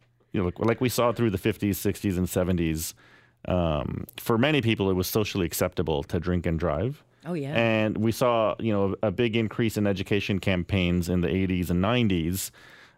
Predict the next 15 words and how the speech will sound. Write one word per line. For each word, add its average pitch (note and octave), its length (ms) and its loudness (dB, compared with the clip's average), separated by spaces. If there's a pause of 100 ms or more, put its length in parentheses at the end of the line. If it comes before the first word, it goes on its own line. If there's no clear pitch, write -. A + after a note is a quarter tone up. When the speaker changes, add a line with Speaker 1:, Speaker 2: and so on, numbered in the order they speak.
Speaker 1:
Uh, F2 440 2 (420)
and A2+ 180 2
now, C3 340 2
you C#3 120 2
know, G#2+ 300 2
very A#2+ 260 2
few C3 240 0
people F#2+ 300 0
think D#2+ 260 -2 (240)
it's F#2+ 220 -2
okay F#2+ 260 0
to F2+ 100 0
drink F2+ 240 0
and F2 140 0
drive. E2 360 -4